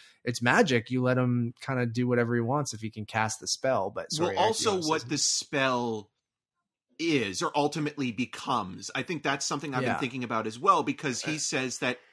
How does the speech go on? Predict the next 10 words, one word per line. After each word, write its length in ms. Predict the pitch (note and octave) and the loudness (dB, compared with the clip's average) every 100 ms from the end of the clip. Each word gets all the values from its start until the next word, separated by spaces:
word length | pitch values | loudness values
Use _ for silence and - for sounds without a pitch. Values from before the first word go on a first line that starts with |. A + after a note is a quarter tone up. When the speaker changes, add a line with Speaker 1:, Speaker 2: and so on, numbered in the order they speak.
| _ | _
Speaker 2:
people 600 | - F3 D#3+ F3 D#3 C#3 A#2+ | -12 -8 -6 -2 0 -2 -2
that 260 | B2 A#2 - | -4 -4 -8
knew, 600 | A#2+ B2 B2 C3 C3 B2 - | -12 -8 -4 -2 0 -2 -6
who, 260 | A2+ C3 B2+ _ | -12 -6 -6 _
who 140 | A#2+ B2+ | -8 -4
knew 220 | C#3+ D#3 | -2 -2
Spider-Man's 580 | D3 C#3+ C3 C3 A#2+ A2+ | -2 -2 0 -2 -4 -6
true 240 | - C#3 A#2 | -6 -4 -2
identity 680 | G#2 B2 A2+ G#2+ G#2 G2 - | -2 -4 -4 -4 -4 -6 -6
Speaker 1:
Yeah. 280 | D3+ B2+ - | 0 0 0